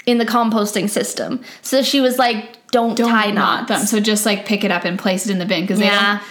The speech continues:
Speaker 2: they don't really care if it's a mess. And, I mean, that big bin lives outside,
Speaker 1: Who
Speaker 2: so
Speaker 1: cares? And it's gross anyways.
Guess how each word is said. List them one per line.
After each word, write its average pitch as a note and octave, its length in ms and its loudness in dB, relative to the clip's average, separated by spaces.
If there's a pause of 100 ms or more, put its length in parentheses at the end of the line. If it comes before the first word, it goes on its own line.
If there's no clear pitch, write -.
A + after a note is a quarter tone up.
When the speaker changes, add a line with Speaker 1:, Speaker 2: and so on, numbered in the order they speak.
(140)
Speaker 2:
they A3 100 2
don't A#3 140 2
really G#3 160 2
care G3+ 220 0
if G3 80 -6
it's G3 140 -6
a F#3 60 -4
mess. F#3 380 -2
And, G3+ 160 -4
I F#3 80 -2
mean, F#3 160 -4
that A3 260 0
big F#3+ 260 -4
bin F#3+ 240 -2
lives F3+ 220 -4
outside, D#3 640 -2
Speaker 1:
Who B3 100 2
Speaker 2:
so A#3 120 -2
Speaker 1:
cares? A3 260 0
And G#3 80 0
it's G#3 100 -2
gross G#3 260 -2
anyways. G3 640 -4